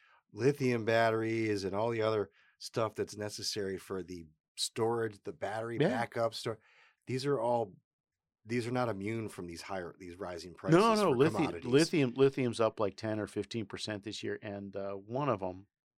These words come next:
Speaker 2: not cobalt, one of the other ones is up, you know, like, like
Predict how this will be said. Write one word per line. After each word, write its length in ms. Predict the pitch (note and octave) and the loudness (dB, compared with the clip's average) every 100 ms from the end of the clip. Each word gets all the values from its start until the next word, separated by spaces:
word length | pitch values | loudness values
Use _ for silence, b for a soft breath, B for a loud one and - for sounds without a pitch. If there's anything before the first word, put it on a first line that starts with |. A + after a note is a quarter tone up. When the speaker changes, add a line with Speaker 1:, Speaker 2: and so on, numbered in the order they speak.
| G#2+ | -6
Speaker 2:
not 220 | A2 G#2+ | -4 -4
cobalt, 520 | - G2+ G2 G2 G2+ | -4 -4 -4 -6 -6
one 160 | - B2 | -2 -2
of 60 | A2 | 2
the 100 | G#2 | 2
other 180 | G2+ G2 | 2 0
ones 260 | F#2+ F#2+ | -4 -8
is 140 | F#2+ G2 | -6 -2
up, 160 | F#2 E2 B B B B _ | -2 -4 B B B B _
you 80 | G2+ | -12
know, 120 | F#2+ | -12
like, 160 | F2+ G2 _ _ _ | -12 -14 _ _ _
like 120 | - | -18